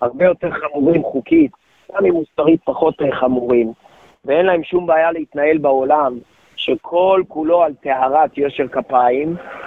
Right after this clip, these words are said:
מה אתה רוצה ממיכה ו-, ו-, מאצילי? אדרבה, כבר קבעו שלא היה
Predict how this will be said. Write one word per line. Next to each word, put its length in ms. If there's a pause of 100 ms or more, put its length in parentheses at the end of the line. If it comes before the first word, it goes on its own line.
(180)
מה 180
אתה 180
רוצה 360
ממיכה 480
ו-, 480
ו-, 360
מאצילי? 680 (500)
אדרבה, 720 (500)
כבר 240
קבעו 360
שלא 360
היה 400